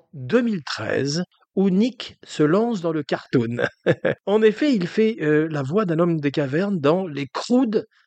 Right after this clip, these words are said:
qui est un gros succès au box-office. Il reprendra le rôle de Grug Crude <laughs> quelques années plus tard dans Les Croods numéro deux. Donc ça reste une de ses incursions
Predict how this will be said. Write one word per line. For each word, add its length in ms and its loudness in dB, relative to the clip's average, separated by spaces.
qui 180 -2
est 140 0
un 100 -2
gros 260 -2
succès 420 -6
au 120 2
box-office. 920 -4
Il 140 0
reprendra 500 2
le 100 4
rôle 300 0
de 120 -4
Grug 640 -4
Crude 640 0
<laughs> 420 -16
quelques 460 2
années 160 0
plus 200 -10
tard 240 2
dans 100 -4
Les 140 -4
Croods 380 -2
numéro 360 0
deux. 280 -2
Donc 200 0
ça 140 -6
reste 280 -4
une 100 -2
de 80 -4
ses 240 -2
incursions 800 -2